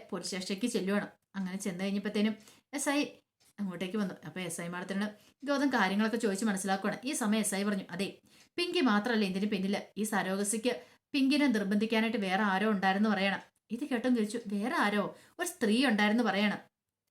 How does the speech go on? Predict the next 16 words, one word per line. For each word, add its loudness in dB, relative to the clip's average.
"അല്ല, -2
അതിനെക്കുറിച്ചൊന്നും 0
എനിക്കറിയില്ല, 2
ഗൗതത്തിനും 0
അതിനെക്കുറിച്ച് 0
അറിയത്തില്ല. 0
ഇനിയിപ്പോ 0
ഒരു 2
പക്ഷേങ്കില് 2
അത് -2
അരുന്ധതി -4
വല്യമ്മയാണോ 4
എന്നൊരു 0
സംശയം 2
ഗൗതത്തിന്റെ -2
മനസ്സിലുണ്ടാവാണ്." 2